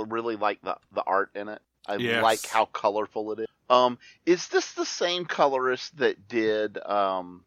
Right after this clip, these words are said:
Speaker 1: uh, Jupiter's Legacy and that stuff? The Frank Quitely stuff?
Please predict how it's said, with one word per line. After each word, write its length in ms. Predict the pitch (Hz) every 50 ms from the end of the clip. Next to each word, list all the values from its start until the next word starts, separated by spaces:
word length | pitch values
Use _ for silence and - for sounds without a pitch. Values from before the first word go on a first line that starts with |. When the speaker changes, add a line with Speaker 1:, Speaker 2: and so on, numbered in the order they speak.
| _ - - -
Speaker 1:
uh, 220 | 101 95 90 92
Jupiter's 440 | 92 101 123 120 - 123 120 110 -
Legacy 520 | 117 110 107 104 101 - - 113 110 - -
and 160 | - 101 101
that 160 | 98 98 -
stuff? 300 | - - 110 101 98 - - - _ - _
The 80 | - - _
Frank 240 | - 104 107 - -
Quitely 360 | - 104 104 - 104 104 101 -
stuff? 260 | - - 104 104